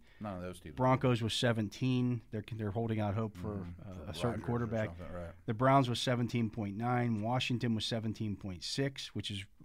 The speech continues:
Speaker 2: even more reason why would they cut
Speaker 1: Mm-hmm.
Speaker 2: Morgan Moses. They could have just kept
Speaker 1: Yeah,
Speaker 2: him.
Speaker 1: right. I don't understand that.
Speaker 2: Uh, the Colts
Speaker 1: And the
Speaker 2: have
Speaker 1: Browns are in the same boat as, as Baltimore
Speaker 2: They're gonna have
Speaker 1: in
Speaker 2: to pay,
Speaker 1: Buffalo,
Speaker 2: yeah,
Speaker 1: right.
Speaker 2: you gotta pay your
Speaker 1: Their,
Speaker 2: quarterback.
Speaker 1: theirs is gonna dry up really quick.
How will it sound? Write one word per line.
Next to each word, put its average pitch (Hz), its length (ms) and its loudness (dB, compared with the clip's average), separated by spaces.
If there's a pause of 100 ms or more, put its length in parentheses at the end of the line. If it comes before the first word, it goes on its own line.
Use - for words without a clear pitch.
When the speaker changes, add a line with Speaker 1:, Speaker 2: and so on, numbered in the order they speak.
(140)
Speaker 2:
even 113 220 0
more 120 280 4
reason 104 260 0
why 104 140 0
would 104 100 0
they 101 100 -2
cut 113 160 -2
Speaker 1:
Mm-hmm. 107 80 -4
Speaker 2:
Morgan 107 260 -2
Moses. 107 400 -2
They 101 100 -8
could 104 120 -8
have 95 80 -10
just 95 140 -12
kept 139 140 0
Speaker 1:
Yeah, 165 220 4
Speaker 2:
him. - 20 -6 (100)
Speaker 1:
right. 123 200 2
I - 20 0
don't 107 120 -4
understand 98 360 -8
that. 92 180 -8
Speaker 2:
Uh, 120 220 4
the 117 80 2
Colts 143 260 2
Speaker 1:
And - 40 2
the 143 60 6
Speaker 2:
have 143 80 6
Speaker 1:
Browns 160 200 2
are - 20 0
in 110 60 -4
the 104 80 -6
same 117 240 -2
boat 104 240 -2
as, 87 80 -8 (260)
as 90 80 -10
Baltimore 87 500 -4 (120)
Speaker 2:
They're 139 100 0
gonna 147 140 6
have 135 80 4
Speaker 1:
in 101 60 0
Speaker 2:
to - 40 0
pay, 113 180 2
Speaker 1:
Buffalo, - 180 -6
Speaker 2:
yeah, 185 100 4
Speaker 1:
right. 110 120 4
Speaker 2:
you 117 140 4
gotta 123 160 2
pay 123 140 0
your 120 60 2
Speaker 1:
Their, 104 100 -4
Speaker 2:
quarterback. 143 340 0
Speaker 1:
theirs 131 140 -2
is 113 60 -10
gonna 107 180 -8
dry 95 220 -10
up 90 100 -12
really 92 180 -10
quick. 82 220 -14